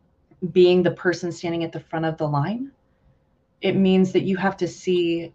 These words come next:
where you're taking people and that you have to have the ability for them to trust you, but also for you to guide them there. And most leaders, the, the,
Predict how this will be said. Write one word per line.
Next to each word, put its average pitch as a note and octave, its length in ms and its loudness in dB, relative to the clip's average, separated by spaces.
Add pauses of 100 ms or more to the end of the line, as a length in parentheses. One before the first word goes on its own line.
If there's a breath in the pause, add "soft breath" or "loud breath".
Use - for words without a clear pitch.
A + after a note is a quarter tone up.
(140)
where F3 540 2
you're E3 240 -2
taking E3 420 -4
people - 600 -8
and D#3+ 140 2
that D#3 100 2
you F3 120 2
have D#3+ 200 2
to E3 100 -2
have E3 200 0
the D#3+ 120 2
ability D#3+ 360 2
for E3 180 2
them D#3 200 4
to D#3+ 100 -6
trust - 420 0
you, G#3 120 0
but F3 140 0
also F3 320 2
for E3+ 120 -6
you D#3+ 180 0
to E3 100 -6
guide D#3+ 320 -2
them - 200 -8
there. - 280 -12 (800)
And F3 440 6
most G3 580 6
leaders, F3 460 2
the, F3 180 -2 (200)
the, F#3 240 0